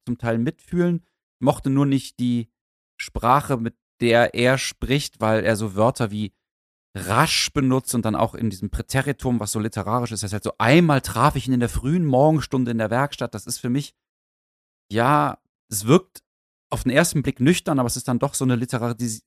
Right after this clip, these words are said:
literarisierte Kunstsprache, die irgendwie für mich steif ist und, und nicht lebendig. Und das, ähm,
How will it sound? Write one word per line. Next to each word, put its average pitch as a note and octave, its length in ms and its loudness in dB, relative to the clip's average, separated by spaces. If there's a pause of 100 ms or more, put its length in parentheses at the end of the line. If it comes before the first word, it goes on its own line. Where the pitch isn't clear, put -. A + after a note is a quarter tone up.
(180)
literarisierte B2 760 -2
Kunstsprache, C#3 720 -2
die A#2+ 200 -6
irgendwie C3 380 -2
für A#2+ 100 -8
mich A#2 180 -2
steif A#2+ 400 4
ist - 280 -8
und, G2 340 -4
und G#2 180 -6
nicht A2+ 180 -4
lebendig. G2+ 560 -6 (800)
Und G2 180 -2
das, - 340 -10
ähm, G2 400 -2